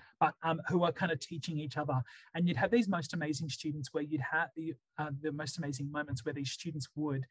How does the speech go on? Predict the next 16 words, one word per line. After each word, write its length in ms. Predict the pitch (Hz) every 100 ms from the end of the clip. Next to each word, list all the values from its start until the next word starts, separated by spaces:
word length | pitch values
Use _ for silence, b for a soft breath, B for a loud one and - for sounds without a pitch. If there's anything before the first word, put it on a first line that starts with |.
| B B B _ -
teach 400 | 202 214 - 160
you 400 | 151 135 139 160
while 220 | 160 185
you're 160 | 202 175
in 60 |
the 40 | 160
middle 220 | 151 147
of 140 | 139
your 240 | 139 160 208
Zoom 280 | 160 151 143
or 140 | 139
video 400 | 131 143 143 135 - B _
conferencing 440 | 160 135 139 156 135
lesson 300 | 139 - 151
and 120 | 147
say, 280 | 139 151 143